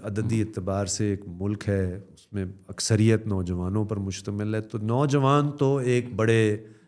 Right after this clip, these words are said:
Speaker 1: एक बड़ा category तो है ही है। And इसमें भी, let's be honest, पीटीआई ने इस सिग्निफायर को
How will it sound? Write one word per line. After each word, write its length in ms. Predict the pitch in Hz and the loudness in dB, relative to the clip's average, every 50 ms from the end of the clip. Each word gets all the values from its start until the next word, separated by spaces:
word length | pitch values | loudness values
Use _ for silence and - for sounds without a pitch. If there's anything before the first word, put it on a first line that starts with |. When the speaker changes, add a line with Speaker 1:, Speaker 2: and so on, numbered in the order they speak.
| _ - | _ -4
Speaker 1:
एक 280 | 123 117 98 92 85 90 | -4 -4 -4 -2 2 4
बड़ा 420 | 117 120 123 120 117 113 107 104 - - - - _ - | 6 8 8 8 6 6 4 2 -2 -8 -12 -16 _ 0
category 540 | 127 117 107 120 117 104 92 95 104 101 101 | 2 2 2 2 0 -2 -2 -2 -4 -4 -4
तो 260 | 104 104 110 92 82 - 104 | -4 -6 -8 -8 -8 -4 -2
है 80 | 101 | 0
ही 120 | 101 101 95 | 0 0 0
है। 300 | 82 80 85 87 - - _ _ _ _ _ _ _ - - | -2 -4 -6 -8 -8 -12 _ _ _ _ _ _ _ -6 -6
And 120 | 120 110 | -4 -4
इसमें 400 | - 139 120 - 147 151 147 143 | -2 -2 -2 0 0 2 2 4
भी, 280 | 135 135 123 120 113 104 | 4 4 2 2 0 0
let's 320 | 107 113 120 117 - - | 0 2 2 0 0 -4
be 140 | 107 107 110 104 | -2 0 2 2
honest, 280 | 101 98 104 101 - | 2 0 -2 -4 -6
पीटीआई 500 | - - 107 101 - 117 113 107 104 101 | -4 -4 -6 -4 -2 0 0 0 0 0
ने 140 | 101 107 104 | -2 -2 -2
इस 120 | 110 107 | -2 -4
सिग्निफायर 760 | - - - - 101 87 110 110 107 - 110 104 104 110 104 | -4 -2 -4 -4 -4 -2 -2 -2 -2 -2 0 0 0 0 0
को 300 | 101 - 110 107 110 - | 0 -2 -2 -2 -4 -6